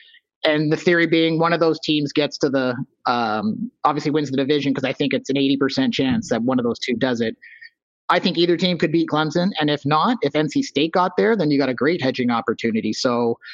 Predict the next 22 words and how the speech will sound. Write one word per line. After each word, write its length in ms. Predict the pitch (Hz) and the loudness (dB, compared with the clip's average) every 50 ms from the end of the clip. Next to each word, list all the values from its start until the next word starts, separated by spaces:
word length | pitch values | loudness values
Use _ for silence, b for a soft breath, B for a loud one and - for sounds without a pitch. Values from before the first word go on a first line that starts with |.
| B B B B B _ _ - - _ _ _ _ _ _ | B B B B B _ _ -18 -18 _ _ _ _ _ _
the 180 | 170 180 180 190 | 2 4 4 4
eight 100 | 202 214 | 4 4
and 80 | 202 | 2
a 40 | 190 | 0
half, 320 | 170 170 165 175 208 - | 2 2 2 2 2 2
I 60 | 190 165 | 2 2
don't 160 | 170 180 175 | 0 0 0
think 120 | - 170 170 | -2 0 0
I'm 120 | 170 170 | 0 0
gonna 140 | 170 160 156 | 0 0 0
play 220 | - - 160 156 | 0 2 2 2
Miami 360 | 156 156 151 151 151 151 147 | 2 2 2 2 2 2 2
over, 200 | 147 151 156 175 | 2 2 2 2
but 160 | 165 156 151 147 | 0 2 0 0
I 60 | 143 | 0
think 240 | - 147 147 135 139 | -2 -2 -2 0 0
I 40 | |
might 220 | 139 139 135 123 - | 0 0 0 -2 -4
sprinkle 540 | - - _ 143 143 143 135 139 135 135 135 | -10 -4 _ 0 0 0 0 0 0 0 2
in 120 | 127 127 | 0 2
the, 200 | 127 123 117 117 | 2 2 0 0
uh, 100 | 113 110 | -2 -4